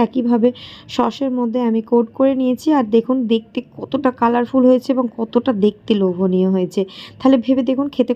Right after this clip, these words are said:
কতটা মজার হয়েছে। ফুলকপির এই শাসলিকগুলো রুটি, পরোটা, পোলাও, সাদা ভাত, ফ্রাইড রাইস সব কিছুর সাথেই পরিবেশন করতে পারেন। বাড়িতে মেহমান এলে তাদেরকে যদি ফুলকপির এই শাসলিক একবার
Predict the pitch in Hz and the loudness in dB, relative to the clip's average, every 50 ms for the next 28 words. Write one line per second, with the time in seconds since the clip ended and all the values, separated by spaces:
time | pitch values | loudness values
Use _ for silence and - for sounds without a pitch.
0 | - 226 214 - 214 - 202 185 185 185 185 180 196 196 190 190 190 190 185 185 | -4 -6 -8 -8 -8 -8 -6 -4 -2 -4 -4 -4 -4 -4 -4 -2 -2 -2 -2 -2
1 | - - 240 - - - - - - 285 285 294 285 - 320 - 370 349 359 370 | -4 -6 -8 -8 -10 -16 -6 0 2 4 4 4 2 -2 0 2 4 4 4 4
2 | 370 - 262 269 269 - 330 320 254 285 311 330 349 311 277 262 226 294 302 294 | 2 2 0 0 0 -2 -4 -2 2 4 4 4 4 4 2 4 4 2 2 2
3 | 262 233 226 240 220 269 269 262 - 240 226 220 220 233 262 262 - 226 208 190 | 2 0 0 0 0 -2 -4 -2 0 0 0 0 0 -2 -4 -2 -2 -2 -2 0
4 | 226 233 220 220 220 233 233 302 233 - 240 208 196 202 190 - 208 214 254 - | 0 -2 0 0 -2 -2 -4 -6 -8 -4 -2 -2 -2 -2 -2 0 0 0 -2 -2
5 | - 208 202 196 - - 208 - 233 220 - 202 240 294 370 370 247 208 196 170 | -4 -4 -4 -4 -6 -8 -6 -6 -6 -6 -6 -4 -2 -2 0 2 2 0 0 0
6 | 180 175 - 190 180 180 - 180 170 - - 190 - 175 170 170 233 220 214 220 | -2 -4 -4 -6 -6 -4 -4 -4 -2 -2 -4 -4 -4 -2 2 2 2 4 2 0
7 | 220 240 226 226 220 214 220 220 240 247 247 254 247 254 254 - 226 220 196 226 | 0 0 2 2 2 2 2 2 0 -2 -2 -2 -4 -4 -2 -2 -2 0 0 -2
8 | 233 226 240 233 233 247 220 247 247 247 - - - 277 269 - - 277 277 277 | -2 -2 -2 -2 -2 0 0 0 0 -2 -4 -10 -8 -8 -2 2 4 4 4 4
9 | 285 277 - 277 285 277 277 - 220 208 202 - - 233 240 240 - - 208 202 | 0 0 2 2 2 0 0 -2 -2 -2 -2 -2 -4 -4 -4 -4 -4 -6 -4 -4
10 | 214 247 269 | -4 -4 -4